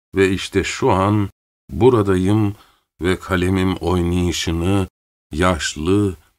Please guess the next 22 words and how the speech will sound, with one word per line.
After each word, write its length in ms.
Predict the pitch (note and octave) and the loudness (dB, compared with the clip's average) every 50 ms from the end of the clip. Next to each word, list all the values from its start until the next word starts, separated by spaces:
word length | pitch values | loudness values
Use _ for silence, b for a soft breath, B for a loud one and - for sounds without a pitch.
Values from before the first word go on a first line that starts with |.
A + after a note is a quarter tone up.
| _ _ _ _ _ - | _ _ _ _ _ -6
fakat 540 | - F#2+ F2+ - F#2+ F2 G2+ - - - B1 C2 | -4 -4 -2 0 0 -2 -2 -2 -6 -14 -8 -4
müsterih 760 | D#2 F#2+ F#2+ - - - - F2+ F2+ E2 F#2+ G#2+ F#2+ D2 - _ - | -2 0 0 -2 -4 -2 -2 0 0 2 0 0 -2 -2 -6 _ 0
bir 180 | F#2+ F2 D2+ | 0 0 0
kalple 500 | D2 - F2 F2 D#2 D2 - - D2 D#2 | -2 -4 -2 -2 -2 -4 -6 -6 -4 -4
izliyorum. 640 | D2+ D2 D2 D2 C#2 - D2+ D2 D2 C#2+ C#2 C2+ C#2 - - - - _ _ _ _ _ _ _ _ _ _ _ _ _ _ _ _ _ _ - | -2 -4 -4 -6 -8 -8 -6 -6 -6 -6 -6 -8 -10 -14 -16 -20 -20 _ _ _ _ _ _ _ _ _ _ _ _ _ _ _ _ _ _ -2
Tanık 300 | - G#2 A#2 B2 A2+ C3 | 0 2 2 2 4 4
olduklarım 520 | B2 A#2+ G#2+ A#2+ G#2+ - A#2 A2+ B2 A#2+ | 4 4 4 2 2 2 2 2 4 4
hakkında 500 | A2 G#2 - - A#2 G#2+ G#2+ G#2+ A2+ G2 | 2 2 0 0 2 2 4 4 2 2
değerlendirmeler 880 | F#2+ G2 G#2 G#2+ G2+ G#2 A2 A2 G#2+ G2+ G#2 G2 G#2+ G#2+ G#2 G#2+ G#2+ G#2 | 4 4 4 4 4 4 4 4 4 4 2 2 2 2 4 4 4 4
yapmaya 520 | G2+ G2 G2+ G2+ - G2+ F#2 G2 G2 F2+ | 4 2 2 0 0 0 0 0 2 2
her 140 | G#2+ A2 G#2 | 2 2 2
zaman 400 | F2+ G2 G2 G2+ G2 F#2+ F#2+ E2+ | 2 2 2 2 4 2 2 2
düşkün 460 | F#2 - - - - F#2+ F#2+ F#2+ D#2+ | 0 -2 -2 -2 0 0 2 0 0
değildim. 640 | E2+ E2+ F2 F2 F2 D#2 C#2+ B1+ C#2 B1+ A#1+ A1+ A1 _ _ _ _ _ _ - | 0 0 0 0 0 0 -2 -2 -6 -6 -8 -8 -12 _ _ _ _ _ _ -8
Fakat 300 | F2 F2 - F2 - - | -6 -4 -2 -2 0 2
hafızamın 600 | F2+ F2+ F2 - F2+ E2+ F#2+ F#2 F#2 F2+ F2+ D2+ | 2 2 2 0 -2 0 0 2 2 2 0 0
her 200 | D#2 G#2 G#2+ G2 | 2 2 2 2
zaman 360 | F2+ G2 G2 F#2+ F#2+ F#2+ F2+ | 2 2 2 2 2 2 2
bana 200 | F#2 G2 G2 F2+ | 2 2 2 2
sadık 420 | - G2 F#2 F#2 F2 G2 - - | 2 0 0 0 0 -2 -2 0
olduğu 460 | F#2+ F2+ F#2 F2 F2+ F2 F2+ F#2 E2 | 0 0 0 0 0 0 0 0 0
doğrudur 540 | E2+ E2 F2+ F2+ E2+ F2+ A2 G#2+ G#2+ A2 A2+ | 0 0 0 2 2 0 0 0 0 0 -2